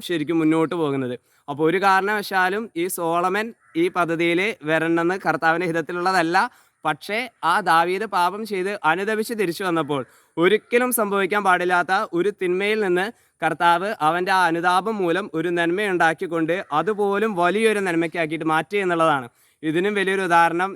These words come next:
എനിക്ക് ബൈബിളിൽ നിന്ന് കണ്ടുപിടിച്ച് നിങ്ങളുടെ അടുത്ത് പറയാനായിട്ട് ഇല്ല. അപ്പോൾ അതുകൊണ്ട് നിങ്ങളുടെ പാപങ്ങൾ കടും ചുമപ്പാണെങ്കിലും കരങ്ങൾ രക്തപങ്കിലമാണെങ്കിലും ഈശോയിൽ ആശ്രയിക്കുക, കർത്താവിൻ്റെ കരുണയിൽ അഭയം തേടുക.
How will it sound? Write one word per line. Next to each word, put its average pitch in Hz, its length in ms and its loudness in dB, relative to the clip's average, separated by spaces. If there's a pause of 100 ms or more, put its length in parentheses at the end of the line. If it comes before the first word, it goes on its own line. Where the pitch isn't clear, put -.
എനിക്ക് 165 220 -6
ബൈബിളിൽ 156 360 -2
നിന്ന് 170 200 -4
കണ്ടുപിടിച്ച് 165 480 -4
നിങ്ങളുടെ 156 260 0
അടുത്ത് 156 200 4
പറയാനായിട്ട് 156 560 2
ഇല്ല. 160 100 4 (560)
അപ്പോൾ 180 220 2 (160)
അതുകൊണ്ട് 185 380 0 (380)
നിങ്ങളുടെ 196 380 0
പാപങ്ങൾ 196 380 2 (120)
കടും 196 320 0
ചുമപ്പാണെങ്കിലും 165 640 -2 (140)
കരങ്ങൾ 165 400 0 (240)
രക്തപങ്കിലമാണെങ്കിലും 180 1080 0 (440)
ഈശോയിൽ 240 520 0
ആശ്രയിക്കുക, 151 500 -2
കർത്താവിൻ്റെ 180 480 -2 (100)
കരുണയിൽ 202 460 2
അഭയം 175 300 0
തേടുക. 139 260 -2